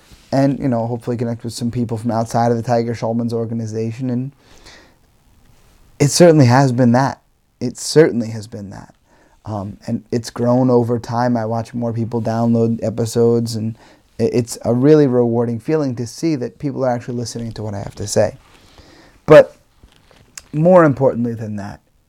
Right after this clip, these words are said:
it's proof that if you have a realistic goal, there's really no reason you shouldn't try it. Now, am I saying that if you're forty-seven years old and you haven't done anything athletic in your entire life that you should think,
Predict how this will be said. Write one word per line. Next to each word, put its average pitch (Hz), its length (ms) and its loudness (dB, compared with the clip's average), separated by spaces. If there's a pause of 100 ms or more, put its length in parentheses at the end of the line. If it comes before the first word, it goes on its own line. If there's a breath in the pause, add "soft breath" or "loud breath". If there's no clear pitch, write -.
(140)
it's 135 220 -4
proof 175 520 2
that - 260 0
if 120 180 -6
you 156 120 -2
have 156 220 0
a 131 100 -2
realistic 123 720 -4
goal, 127 460 -6 (500 soft breath)
there's 139 200 -2
really 156 360 2
no 123 160 -2
reason 113 360 -4
you 107 60 -8
shouldn't - 360 -12
try 107 260 -10
it. - 140 -18 (1000 soft breath)
Now, 131 300 4
am 131 160 6
I 135 140 6
saying 135 460 2
that 120 120 2
if 117 100 -4
you're 123 80 -6
forty-seven 123 720 -6
years 120 220 -4
old 120 260 -2
and 117 80 -4
you 117 60 -4
haven't 113 180 -6
done 113 160 -6
anything 117 460 -6
athletic 113 400 -6
in 117 160 -4
your 117 120 -4
entire 110 360 -2
life 113 320 -2
that 101 100 -6
you 98 60 -10
should 107 180 -8
think, 110 220 -8